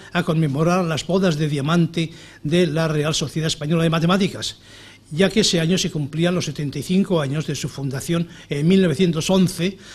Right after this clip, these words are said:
bajo el impulso entonces de nuestro gran presidente, don José Echegaray Eizaguirre.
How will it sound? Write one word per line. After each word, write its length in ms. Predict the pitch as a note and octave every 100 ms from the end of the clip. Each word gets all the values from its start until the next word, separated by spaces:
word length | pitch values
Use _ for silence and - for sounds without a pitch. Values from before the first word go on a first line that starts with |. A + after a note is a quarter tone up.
| -
bajo 260 | E3 E3 D#3
el 60 |
impulso 460 | E3 C3+ G#3+ G#3+ F#3+
entonces 460 | F3+ E3+ D3 D#3+ D#3
de 100 | D#3
nuestro 280 | C#3 C#3+
gran 220 | D3+ F3 F#3
presidente, 640 | F3+ E3 C3+ A2+ - - - - -
don 120 | D3+
José 360 | D3+ C3+ F3+ E3
Echegaray 640 | - C3+ C#3 D3 C#3+ - -
Eizaguirre. 760 | D#3 - C3+ B2 G#2+ - -